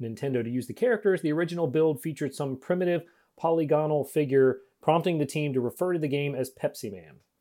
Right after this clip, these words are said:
That's correct. The game at one point had a running title of Pepsi Man, and it was due to the similarity between them and the old marketing campaign mascot that Pepsi used in Japan during the nineteen nineties.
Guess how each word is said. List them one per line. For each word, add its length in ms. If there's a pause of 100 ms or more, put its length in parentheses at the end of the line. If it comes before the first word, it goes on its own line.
That's 200
correct. 400
The 60
game 280
at 140
one 180
point 240
had 80
a 100
running 260
title 260
of 180
Pepsi 360
Man, 300 (340)
and 80
it 40
was 100
due 140
to 80
the 80
similarity 460
between 280
them 140
and 80
the 60
old 260
marketing 380
campaign 420
mascot 460
that 140
Pepsi 240
used 340
in 80
Japan 360
during 260
the 60
nineteen 400
nineties. 460